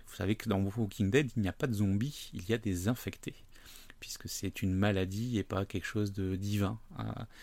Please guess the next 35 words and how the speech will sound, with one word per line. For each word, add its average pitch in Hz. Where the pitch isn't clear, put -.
qui -
réveille 101
les 92
morts. -
Euh, 98
en 101
tout -
cas, 110
les 107
premiers 113
cas 113
se -
manifestent, 87
euh, 95
et 101
donc 110
on 95
va 95
suivre -
cette -
famille, 95
en 127
tout -
cas 101
sur -
la 87
première 98
saison, 101
qui 90
va 95
essayer 101
de 95
fuir 127
la 90
ville 113